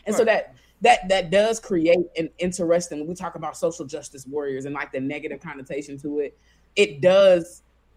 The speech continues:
Speaker 1: you know, create some conflict. But I also know about internalized, <laughs> you know what I'm saying, oppression and internalized violence and intracommunal violence, and how a lot of your perspectives, I mean, shout out to people like Caitlyn Jenner, who are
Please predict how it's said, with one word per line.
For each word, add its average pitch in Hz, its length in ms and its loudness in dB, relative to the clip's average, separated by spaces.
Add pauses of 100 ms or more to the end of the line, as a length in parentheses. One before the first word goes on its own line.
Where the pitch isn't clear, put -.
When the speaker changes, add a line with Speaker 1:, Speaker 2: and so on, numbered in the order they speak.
(260)
Speaker 1:
you 302 100 4
know, 285 160 6
create 233 400 -2
some 214 240 -6
conflict. 190 640 -6
But 233 160 2
I 190 160 2
also 202 300 -4
know 170 220 2
about 151 480 0 (400)
internalized, 170 1160 -2
<laughs> 196 80 2
you 220 160 4
know 220 80 2
what 220 80 2
I'm 208 60 -4
saying, 180 340 4
oppression 170 720 -6
and 151 100 -12
internalized 147 880 -2 (460)
violence 147 460 -2
and 131 120 -12 (120)
intracommunal 151 640 -6
violence, 135 480 -8
and 143 160 -12
how 135 240 -6
a 123 40 -8
lot 139 200 -4
of 131 140 -6
your 135 120 -2
perspectives, 131 840 -8 (360)
I 175 60 -2
mean, 156 100 -2
shout 165 220 -2
out 147 140 -2
to 135 60 -20
people 151 240 -8
like 123 200 -16
Caitlyn 127 340 -8
Jenner, 139 220 -6
who 131 180 -8
are 113 80 -12